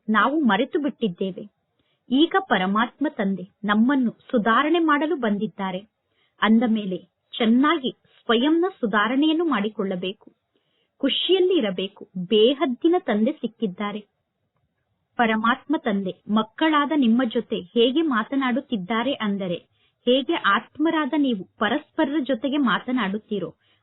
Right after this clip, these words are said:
ಆ ರೀತಿ ತಂದೆ ನಿಮ್ಮ ಜೊತೆಗೆ ಮಾತನಾಡುತ್ತಿದ್ದಾರೆ. ಹಾಗೆ ನೋಡಿದರೆ ಅವರೂ ಕೂಡ ಆತ್ಮ ಆಗಿದ್ದಾರೆ, ಆದರೆ ಅವರು ಪರಮಾತ್ಮ ಆಗಿದ್ದಾರೆ. ಪರಮಾತ್ಮ ತಂದೆಯ ಪಾತ್ರ ಕೂಡ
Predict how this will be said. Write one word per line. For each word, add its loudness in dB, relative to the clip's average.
ಆ 2
ರೀತಿ -4
ತಂದೆ 2
ನಿಮ್ಮ 0
ಜೊತೆಗೆ -4
ಮಾತನಾಡುತ್ತಿದ್ದಾರೆ. -4
ಹಾಗೆ 0
ನೋಡಿದರೆ -4
ಅವರೂ 2
ಕೂಡ -2
ಆತ್ಮ -4
ಆಗಿದ್ದಾರೆ, -8
ಆದರೆ -2
ಅವರು 2
ಪರಮಾತ್ಮ 0
ಆಗಿದ್ದಾರೆ. -6
ಪರಮಾತ್ಮ 2
ತಂದೆಯ 0
ಪಾತ್ರ -2
ಕೂಡ -6